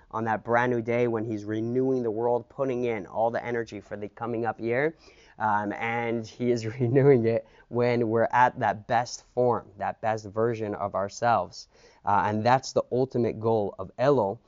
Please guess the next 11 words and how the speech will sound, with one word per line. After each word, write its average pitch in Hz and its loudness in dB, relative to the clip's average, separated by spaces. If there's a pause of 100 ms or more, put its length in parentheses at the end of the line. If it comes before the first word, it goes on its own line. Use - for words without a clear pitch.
(280)
um, 101 -2
is 113 -6
to 107 -2 (100)
renew 107 2
ourselves, 151 0 (240)
uh, 101 0
and 104 -8
to 110 -6
get 117 -2
in 117 -4
touch, - -2